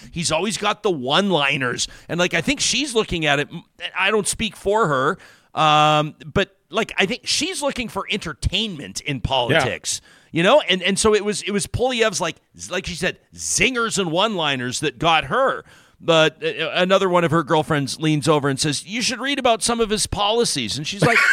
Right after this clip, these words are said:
Speaker 1: "I will," <laughs> you know? And I, and I, and I just kinda, like, turned around and kept listening to Ben Harper sing. That's all I was, you know, it's, it's stories of Trudeau, Harper, and Poilievre from the Hill, I suppose, would be my,
Speaker 2: Yeah.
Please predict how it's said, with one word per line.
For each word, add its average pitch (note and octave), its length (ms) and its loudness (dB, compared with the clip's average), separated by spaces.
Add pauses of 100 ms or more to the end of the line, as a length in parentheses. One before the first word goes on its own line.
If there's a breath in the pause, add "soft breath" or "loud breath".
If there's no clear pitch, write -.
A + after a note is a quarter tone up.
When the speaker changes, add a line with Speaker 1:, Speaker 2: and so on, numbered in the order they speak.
Speaker 1:
"I C#4+ 140 6
will," F4+ 600 2
<laughs> - 80 -8
you A3+ 80 8
know? A#3+ 260 4
And F3+ 340 4
I, G#3 320 6
and F3 100 -2
I, G4 220 8
and A3+ 160 2
I C4+ 120 6
just C#4+ 220 -4
kinda, B3+ 220 4
like, C4+ 160 4
turned B3+ 260 4
around B3+ 300 4
and A#3+ 100 -6
kept A3 240 2
listening A#3 380 2
to A#3 80 2
Ben G3+ 260 4
Harper A3 400 4
sing. E3+ 500 0 (240 loud breath)
That's F3 300 0
all G3 200 2
I F#3+ 160 4
was, F3 220 0
you D#3+ 120 0
know, D#3 120 4
it's, D#3+ 240 -4
it's - 380 -4
stories F3+ 420 2
of C3 100 -6
Trudeau, G3 360 0
Harper, F3 460 0
and C#3 100 -2
Poilievre E3 520 2
from E3 280 -4
the D#3 100 -2
Hill, G#2+ 300 0
I E2+ 140 -2
suppose, G#2 560 -6
would G#2+ 160 -4
be A2 120 -4
my, G2+ 200 0
Speaker 2:
Yeah. D#2+ 180 -4